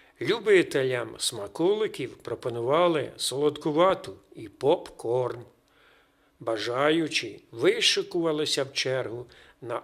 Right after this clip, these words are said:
аквагрим. Свої таланти демонстрували вокалістки Марина Брендзюк, Анна Сябро, Анна Вдовенко, Катерина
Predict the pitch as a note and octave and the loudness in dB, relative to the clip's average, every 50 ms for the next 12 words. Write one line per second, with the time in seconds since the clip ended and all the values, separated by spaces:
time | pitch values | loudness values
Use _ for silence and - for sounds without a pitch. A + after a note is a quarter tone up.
0 | - - - C3+ B2 A#2+ A2 - - A#2 C3 C3+ C#3+ C#3 - - - A#2+ A#2 A#2+ | -8 -4 0 2 2 2 0 -4 -4 -2 0 0 0 0 -4 -10 -14 -10 -6 -4
1 | B2+ B2 A#2 A#2 B2 A#2+ A2+ A2 A2+ A2+ - - - _ _ _ - - - - | -4 -2 -2 -2 -2 -4 -6 -8 -12 -16 -20 -20 -20 _ _ _ -20 -20 -18 -6
2 | - - - C3+ C3 B2 B2+ D3+ F#3+ - A3+ G#3 G3 G3+ G3+ G#3 G3+ G3+ G3+ F#3 | -4 -4 0 2 2 2 2 2 2 4 4 4 6 6 4 4 2 2 0 0
3 | E3+ F#3+ F#3 F#3+ F#3 E3+ - - E3 E3+ E3 D#3 D#3 E3 E3+ E3 D#3 D#3 D3 D3 | 0 0 -2 -2 0 -2 -2 0 0 0 2 2 2 4 4 2 2 2 2 0
4 | C#3+ D3 - D3 C#3 C#3 C3 C3 B2+ C3 A#2+ - - - - A2 G#2+ A2 A2+ - | 0 2 2 2 2 2 0 -4 -4 -4 -4 -4 -6 -6 -6 -6 -6 -6 -10 -14
5 | - _ _ - _ _ _ A#2 A2 A2+ B2 C#3+ E3 F#3+ F#3 D#3+ C#3 A2+ - - | -20 _ _ -20 _ _ _ -6 -4 -2 0 2 2 2 2 0 -2 -4 -4 -4
6 | A#2+ A2+ A2 A2 G#2+ G2+ G2+ A2+ C3+ D3 D3 D3 - - - _ _ _ _ _ | -4 -4 -4 -6 -8 -8 -4 -2 -2 -2 -4 -6 -8 -16 -20 _ _ _ _ _
7 | _ _ _ _ _ _ _ _ _ _ _ _ _ - D3+ D#3 D#3+ D3+ C#3 A#2+ | _ _ _ _ _ _ _ _ _ _ _ _ _ 2 2 4 4 2 0 -4
8 | G#2 G#2 F#2+ F#2 - - - - - - A2 G2 - A2+ A2 C3+ D3 D3 D3 D3 | -6 -6 -8 -8 -10 -6 -4 -2 -2 0 -2 -2 -4 -2 0 2 2 4 2 0
9 | D3 - - - _ _ _ _ _ _ _ _ _ _ _ _ _ _ _ _ | -2 -8 -14 -20 _ _ _ _ _ _ _ _ _ _ _ _ _ _ _ _
10 | _ _ - E3 D#3+ E3+ D#3+ D3 B2+ A#2+ A2+ G#2+ G#2 - - - - A2 G#2+ G#2 | _ _ 0 2 2 2 2 0 -2 -4 -4 -6 -6 -10 -12 -16 -18 -16 -14 -6
11 | - A#2 G2+ G#2 B2+ C#3 D3 C#3+ C#3 C3+ C3+ - C3 B2 B2 B2 - _ _ _ | -6 -6 -4 -2 0 0 0 0 -2 -6 -8 -8 -8 -10 -10 -12 -18 _ _ _
12 | _ _ _ _ _ _ _ _ _ _ _ _ _ _ _ _ _ _ _ _ | _ _ _ _ _ _ _ _ _ _ _ _ _ _ _ _ _ _ _ _
13 | _ _ - C#3 C3 - D#3 D3 E3 F3 E3+ D3 B2+ A2 G2+ G2 G#2 | _ _ 0 2 2 4 2 4 4 4 2 2 0 -4 -8 -10 -12